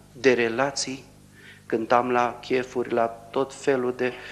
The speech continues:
oficiali de la prefectul județului, colonei și tot felul de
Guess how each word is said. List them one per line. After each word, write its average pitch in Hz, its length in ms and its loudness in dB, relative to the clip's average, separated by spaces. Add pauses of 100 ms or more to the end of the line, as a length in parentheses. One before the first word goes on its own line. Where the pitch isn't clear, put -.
(260)
oficiali 127 800 2
de 117 100 0
la 120 120 4
prefectul 123 640 0
județului, 113 640 -4 (140)
colonei 120 580 2
și 113 180 -4
tot 120 260 -4
felul 113 300 -2
de 113 180 -2